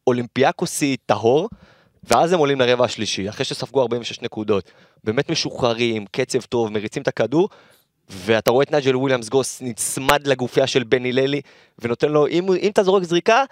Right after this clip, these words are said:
זה רק עם האצבע שלי בתוך העין שלך", <laughs> ככה הוא אומר לו. אה, ובאמת, חמש נקודות של וירטוס בולונה, שזה כמובן שיא שלילי עונתי של, אה, קבוצה ברבע אחד, ושימו לב לנתון, אולימפיאקוס בחמשת הניצחונות האחרונים שלה, אה,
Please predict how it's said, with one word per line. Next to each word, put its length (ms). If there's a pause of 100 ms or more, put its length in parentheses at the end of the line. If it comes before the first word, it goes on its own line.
(180)
זה 120
רק 160
עם 60 (400)
האצבע 300
שלי 200
בתוך 280
העין 200
שלך", 300
<laughs> 60
ככה 120
הוא 120
אומר 200
לו. 180 (560)
אה, 580
ובאמת, 460
חמש 340
נקודות 220
של 100
וירטוס 260
בולונה, 260
שזה 220
כמובן 460 (300)
שיא 240
שלילי 340
עונתי 340
של, 220
אה, 260 (280)
קבוצה 460
ברבע 400
אחד, 300
ושימו 300
לב 100
לנתון, 440 (520)
אולימפיאקוס 640
בחמשת 640
הניצחונות 540
האחרונים 480
שלה, 280 (640)
אה, 340